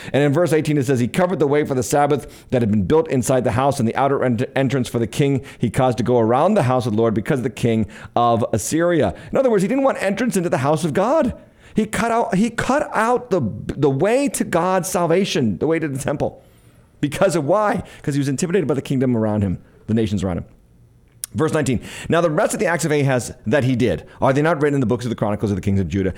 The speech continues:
And Ahaz slept with his fathers and was buried with his fathers in the city of David. And Hezekiah," ooh, baby, "Hezekiah, his son, reigned in his place." Ladies and gentlemen, that one phrase, "Hezekiah is born of Ahaz," is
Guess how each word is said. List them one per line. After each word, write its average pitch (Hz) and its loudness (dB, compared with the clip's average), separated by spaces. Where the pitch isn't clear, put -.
And 147 2
Ahaz 208 2
slept 190 -2
with 190 0
his 190 -4
fathers 127 2
and 123 0
was 117 0
buried 147 2
with 151 0
his 160 -2
fathers 120 2
in 120 0
the 120 0
city 117 -2
of 101 -2
David. 101 0
And 104 0
Hezekiah," 180 2
ooh, 370 4
baby, 143 2
"Hezekiah, 147 2
his 127 2
son, 135 2
reigned 131 4
in 127 2
his 117 0
place." 131 2
Ladies 139 2
and 123 0
gentlemen, 127 2
that 185 0
one 185 2
phrase, 113 0
"Hezekiah 127 0
is 123 2
born 147 2
of 131 0
Ahaz," 98 0
is 127 2